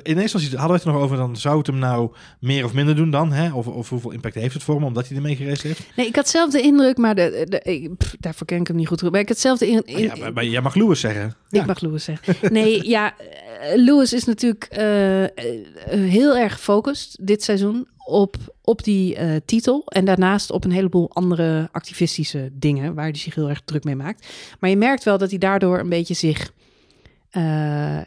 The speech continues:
Speaker 2: ja, opsluit in die bubbel. Dat is zijn focusbubbel. Dat is waar, waar hij voor werkt en waar hij mee bezig is. En ik had zelf de indruk dat dit, dit allemaal toch inderdaad wel een beetje als een verrassing bij hem binnenkwam en dat hij ook moest improviseren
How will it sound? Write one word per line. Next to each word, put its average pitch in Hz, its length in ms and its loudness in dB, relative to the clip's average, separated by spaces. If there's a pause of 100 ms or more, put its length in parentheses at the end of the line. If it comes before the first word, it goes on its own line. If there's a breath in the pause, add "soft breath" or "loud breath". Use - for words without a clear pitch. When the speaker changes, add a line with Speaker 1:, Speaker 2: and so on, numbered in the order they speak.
(100)
Speaker 2:
ja, - 260 -4
opsluit 202 520 2
in 185 160 2
die 202 140 4
bubbel. 139 400 -2
Dat 214 160 0
is 208 100 -2
zijn 190 140 0
focusbubbel. 143 520 -2
Dat 175 160 -2
is - 100 -10
waar, 185 260 -2
waar 175 160 -4
hij 165 320 -4
voor 170 140 -2
werkt 247 320 0
en 185 80 -8
waar 165 80 -2
hij 165 100 0
mee 165 80 0
bezig 185 280 -2
is. 202 140 -4 (360 loud breath)
En 226 120 2
ik - 100 0
had 269 140 0
zelf 311 180 4
de - 80 -2
indruk 240 300 4
dat 196 120 2
dit, 226 280 2
dit 214 320 -4
allemaal 208 480 4
toch 226 300 0
inderdaad 190 420 2
wel 220 140 4
een 202 100 0
beetje 196 300 2
als 175 180 0
een 170 220 2 (300 soft breath)
verrassing 190 580 2
bij 185 160 2
hem 160 200 0
binnenkwam 240 500 2
en 233 120 -2
dat 190 140 0
hij 185 120 2
ook 180 80 2
moest 180 240 0
improviseren 190 920 0